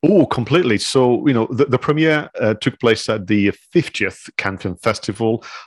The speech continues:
on the seventh of May, which is the fifth month of the year. So you couldn't have wished for a better <laughs> time to kind of play on the, the number five and, and that kind of things. And people were treated to, like, um, a massive marquee where the world of The Fifth Element w-, was being created. And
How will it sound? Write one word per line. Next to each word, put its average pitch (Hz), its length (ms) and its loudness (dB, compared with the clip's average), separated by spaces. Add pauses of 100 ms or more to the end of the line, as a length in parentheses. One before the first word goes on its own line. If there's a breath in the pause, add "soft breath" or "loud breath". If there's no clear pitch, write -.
on 101 120 -2
the - 60 -4
seventh 107 440 -2
of 98 140 -2
May, 107 100 2
which 95 160 -2
is 92 120 -4
the 92 60 -2
fifth - 400 -4
month 101 220 -2
of 101 100 2
the 101 80 2
year. 98 220 4
So - 180 -4
you 107 120 -2
couldn't 104 240 -4
have 87 80 -12
wished 104 220 -2
for - 140 -8
a 87 60 -4
better 92 380 0 (120)
<laughs> - 120 -20
time 120 540 0
to - 120 -6
kind 95 200 -4
of 87 180 -10
play 101 260 2
on 90 120 -2
the, 92 120 2
the 110 120 -8
number 92 260 -2
five 95 400 -2 (340 loud breath)
and, 110 160 0
and 101 180 -2
that 113 120 -2
kind 101 100 -4
of 90 80 -8
things. 92 300 -4
And 92 120 -4
people 113 140 2
were 98 80 4
treated - 380 -2
to, 90 400 -6
like, 90 340 -4
um, 87 300 -2
a 104 40 -6
massive 107 520 -6
marquee 90 540 -4 (340 loud breath)
where 98 200 2
the 90 140 -4
world 101 320 2
of 90 40 -4
The 82 60 -6
Fifth - 200 -6
Element 95 300 -4
w-, 95 220 -4
was 101 160 -2
being 95 220 -4
created. 101 640 -2 (140)
And 143 260 0